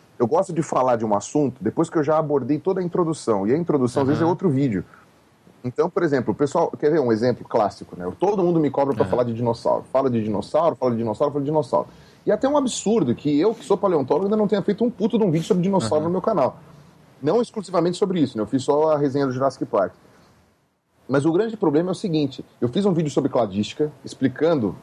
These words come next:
Speaker 1: teoria cladística pras pessoas, da maneira mais simplificada possível, e eu sei que ficou complicado
Speaker 2: Aham.
Speaker 1: mesmo assim, mas da maneira mais simplificada possível. Eu fiz um vídeo explicando teoria cladística, eu vou fazer um vídeo agora, que tá,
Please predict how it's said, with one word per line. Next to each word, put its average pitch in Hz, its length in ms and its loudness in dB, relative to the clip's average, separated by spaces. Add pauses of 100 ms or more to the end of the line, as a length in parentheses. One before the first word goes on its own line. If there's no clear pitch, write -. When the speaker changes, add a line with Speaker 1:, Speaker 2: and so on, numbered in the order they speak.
(120)
Speaker 1:
teoria 110 200 4
cladística 98 460 0
pras 104 140 -4
pessoas, 123 460 -2 (240)
da 131 80 0
maneira 143 240 2
mais 190 200 0
simplificada 147 500 -2
possível, 127 640 -4 (180)
e 110 80 0
eu 127 100 4
sei 170 200 2
que - 80 -16
ficou 147 220 2
complicado 117 580 0
Speaker 2:
Aham. 113 120 2
Speaker 1:
mesmo 139 240 2
assim, 104 360 -4 (360)
mas 104 140 2
da 120 60 2
maneira 120 280 0
mais 160 120 -6
simplificada - 360 -2
possível. 131 500 0 (520)
Eu 117 80 2
fiz 190 200 2
um 185 40 2
vídeo 151 120 2
explicando 131 260 0
teoria 120 200 2
cladística, 139 480 -2
eu 151 80 2
vou 165 140 0
fazer 180 220 0
um 160 120 0
vídeo 143 220 0
agora, 113 320 0
que - 100 -14
tá, 143 240 -2